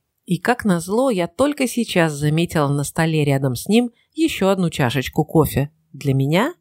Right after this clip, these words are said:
Молча ткнула в грудь пальцем, приподнимая брови. «Господи, только бы не...» «Да». Марк кивнул, все так же пристально за мной наблюдая. «Спасибо, мне что-то не хочется», перебила папу, рассказывающего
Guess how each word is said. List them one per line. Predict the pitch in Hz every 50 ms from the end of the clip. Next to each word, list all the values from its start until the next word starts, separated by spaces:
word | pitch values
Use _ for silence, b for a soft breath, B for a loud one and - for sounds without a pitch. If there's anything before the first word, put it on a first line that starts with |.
| _ _ _ _ _ _ _ _ _ _ _ _ _
Молча | - 180 180 185 196 190 - 196
ткнула | - - - 196 190 185 180 165
в | 165
грудь | 160 170 180 170 _
пальцем, | - 262 311 294 - - 269
приподнимая | 233 220 208 - 170 165 175 170 165 165 165 165
брови. | 160 180 180 156 127 135 135 - -
«Господи, | - - 208 160 - - - 175 196
только | - - 302 320 - 311
бы | - 285
не...» | 262 262 262 262 254 240 233 _ _ _ _ _ _ _ _ -
«Да». | 151 139 135 127 131 120 110 - _ _ _ _ _ _ _ _ _ _ _ _ _ _ -
Марк | - 226 294 294 302 _ _ -
кивнул, | - 175 156 170 202 254 302 311
все | - - 160 151
так | - 226 247 233
же | - 214
пристально | - - - 175 170 151 - - 180 180 175 175 160
за | 160 165 151
мной | 160 156 151 139 131
наблюдая. | 135 143 139 151 151 147 143 147 131 117 110 127 - - _ _ _ _ _ _ _ _ _ _ _ _ _ -
«Спасибо, | - - - - - - 440 392 - - 320 233 175 170 170
мне | 190 202 214
что-то | 196 - - 254 233 - 240
не | 240 247
хочется», | 226 - 220 165 147 - - - - - - 147 139 143 b b b b b b
перебила | - 220 208 220 190 175 180 156 147 139
папу, | - 226 254 277 - - 214
рассказывающего | 185 165 - - - 180 180 175 170 160 165 160 156 - - 156 151 147